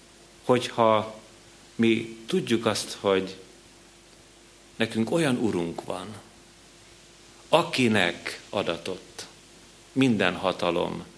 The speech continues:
mennyen és földön, akiben az Isten úgy szerette a világot, hogy őt küldte el, hogy meghalljon értünk és üdvözítsen bennünket. Nem kellene-é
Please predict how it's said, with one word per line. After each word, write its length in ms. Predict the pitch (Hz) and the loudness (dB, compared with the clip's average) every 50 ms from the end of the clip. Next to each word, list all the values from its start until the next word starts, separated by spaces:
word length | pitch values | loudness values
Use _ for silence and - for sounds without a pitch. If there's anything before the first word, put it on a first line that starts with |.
| - - - - - - - | -20 -20 -20 -20 -20 -12 -4
mennyen 380 | 110 101 98 90 87 82 80 | -4 -2 -2 -2 -4 -6 -6
és 200 | 82 82 80 - | -6 -6 -6 -6
földön, 600 | - - - 85 85 85 - - 90 85 92 98 - - - - - - - - - - - - - - - - - - - - - - - - - - | -8 -8 -8 -8 -8 -8 -8 -8 -10 -10 -12 -16 -20 -20 -20 -20 -20 -20 -20 -20 -20 -20 -20 -20 -20 -20 -20 -20 -20 -20 -20 -20 -20 -20 -20 -20 -16 0
akiben 800 | - 151 151 - 156 143 123 - 165 131 101 82 78 82 80 - - - - - | 0 0 2 4 4 4 6 6 4 4 2 0 -2 -6 -10 -12 -16 -20 -14 -8
az 140 | - 90 82 | -8 -8 -6
Isten 520 | 80 - - - - 50 50 50 50 - - - - - - - - - - - - - - - - - | -4 -6 -6 -6 -6 -8 -8 -8 -10 -14 -18 -20 -20 -20 -20 -20 -20 -20 -20 -20 -20 -20 -20 -20 -20 -4
úgy 220 | - 131 123 107 - | 0 2 2 2 2
szerette 880 | - - - 127 120 104 92 85 - - - - - 90 87 - - - - - - - - - - - - - - - - | 0 -2 0 2 2 2 2 0 -2 -8 -16 -10 -6 -6 -6 -6 -8 -12 -20 -20 -20 -20 -20 -20 -20 -20 -20 -20 -10 -2 0
a 60 | 107 | 2
világot, 600 | 113 120 107 101 92 92 87 82 92 90 - - - | 4 4 4 2 2 0 0 0 -2 -2 -2 -6 -4
hogy 180 | 98 90 87 - | -4 -4 -4 -2
őt 260 | - 143 110 - - | 0 0 0 0 -4
küldte 440 | - - 92 90 80 - 98 85 - | -6 -4 -4 -4 -2 -2 -6 -6 -4
el, 400 | - 85 78 78 - - - - - - - - - - - - - - - - - - - - - - | -4 -8 -8 -8 -8 -10 -12 -14 -18 -20 -20 -20 -20 -20 -20 -20 -20 -20 -20 -20 -20 -20 -20 -20 -20 -4
hogy 120 | - 123 | -2 2
meghalljon 560 | 120 147 139 135 - - 127 117 113 107 104 104 | 4 4 4 2 2 2 4 4 4 4 4 4
értünk 440 | 101 95 92 - - 104 98 90 | 4 2 2 0 -4 -4 -4 -4
és 140 | - 90 - | -4 -4 0
üdvözítsen 760 | 92 170 143 - 117 107 101 104 95 - - - 92 87 85 | 0 0 0 2 0 0 0 -2 -6 -6 -6 -6 -6 -6 -4
bennünket. 720 | 82 87 85 85 82 82 82 82 82 - 50 - - - - - - - - - - - - - - - - - - - - - - - - - - - - - - - - - - | -4 -4 -4 -4 -6 -8 -8 -10 -8 -8 -8 -8 -8 -14 -20 -20 -20 -20 -20 -20 -20 -20 -20 -20 -20 -20 -20 -20 -20 -20 -20 -20 -20 -20 -20 -20 -20 -20 -20 -20 -20 -20 -20 -12 -2
Nem 240 | - 175 185 175 - | 0 2 2 2 4
kellene-é 960 | - 156 147 143 139 131 131 127 117 113 123 117 104 95 90 87 85 85 | 4 4 6 6 6 4 4 4 4 4 2 2 2 2 4 2 0 -2